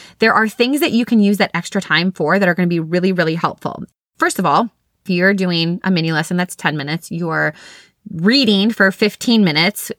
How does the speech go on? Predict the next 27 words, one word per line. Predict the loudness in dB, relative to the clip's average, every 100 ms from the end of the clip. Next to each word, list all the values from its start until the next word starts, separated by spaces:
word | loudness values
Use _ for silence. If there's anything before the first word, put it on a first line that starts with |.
| -4
and | 0 2 2 4 4 2
so | 0 -2
we're | 0
up | -2
to | -4
twenty-five | -6 -2 -2 -2 -4
minutes, | -2 -2 -4 -8 -6
and | 0 2
then | 2 0 0
you | -2 -4 -2 -2 -2 -4 -6
do | -6
five | -2 0
minutes | 0 -2
of | -4
closure. | -2 0 0 -2 -6 -14 -6
That | -2
means | 2 2
your | 2
reading | 2 2
workshop | 2 0 -2
only | 0 0
took | 0 -4
thirty | -2 -2 0
minutes. | -2 -4 -12 -8
So | 0
you | 0 2
have | 0